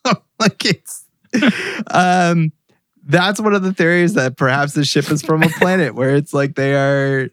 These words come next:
they're made, they're rock people. They're a whole bunch of Benjamin Grimm's, you know, everybody's favorite blue-eyed thing.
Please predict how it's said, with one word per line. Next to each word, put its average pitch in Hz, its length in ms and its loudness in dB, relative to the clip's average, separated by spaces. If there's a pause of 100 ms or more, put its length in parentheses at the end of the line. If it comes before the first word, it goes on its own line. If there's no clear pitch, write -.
they're 131 200 0
made, 135 300 -2
they're 131 160 0
rock 131 320 -2
people. 95 400 -4 (160)
They're 120 140 0
a 117 80 0
whole 131 220 0
bunch 131 280 -2
of 127 140 2
Benjamin 127 440 0
Grimm's, 123 640 0 (680)
you 123 100 0
know, 104 380 -4 (180)
everybody's 117 600 -2
favorite 113 340 -2
blue-eyed 113 440 0
thing. 110 400 -2